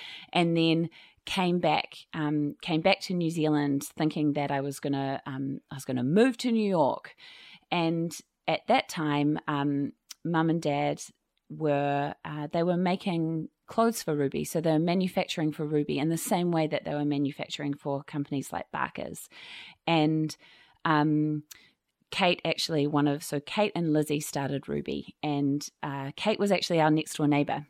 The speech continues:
That's how that connection happened. And they got to a place in their life where, um,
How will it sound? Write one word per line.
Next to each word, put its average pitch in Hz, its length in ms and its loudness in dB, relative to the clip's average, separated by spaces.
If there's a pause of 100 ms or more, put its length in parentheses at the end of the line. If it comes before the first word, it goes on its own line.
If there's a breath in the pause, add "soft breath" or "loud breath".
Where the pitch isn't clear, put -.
(100)
That's - 240 -2
how 143 220 -2
that 139 220 -4
connection 147 440 -4
happened. 135 500 -6
And 151 280 2 (360 loud breath)
they 233 160 4
got 226 220 -2
to 190 260 -2
a 156 60 -2
place 160 260 -2
in 160 140 2
their 151 160 2
life 147 360 -2
where, 143 380 0 (960)
um, 143 500 -2